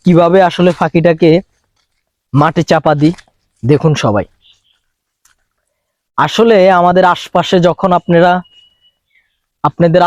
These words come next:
আশপাশে যখন আপনারা দেখবেন এরকম কোনো প্রাণী মৃত, মরে পড়ে আছে কিংবা পচে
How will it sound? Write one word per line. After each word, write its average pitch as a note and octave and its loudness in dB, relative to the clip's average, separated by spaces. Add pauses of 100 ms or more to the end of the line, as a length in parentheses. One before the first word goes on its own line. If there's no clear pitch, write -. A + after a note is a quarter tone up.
আশপাশে - -4 (120)
যখন F3 -2 (100)
আপনারা E3+ 2 (120)
দেখবেন E3 0
এরকম E3 0 (2000)
কোনো F3+ 2 (260)
প্রাণী F3+ 2 (360)
মৃত, G3 0 (640)
মরে E3+ 2 (100)
পড়ে F3+ 2 (120)
আছে F3 -4 (120)
কিংবা E3 0 (720)
পচে G3+ 2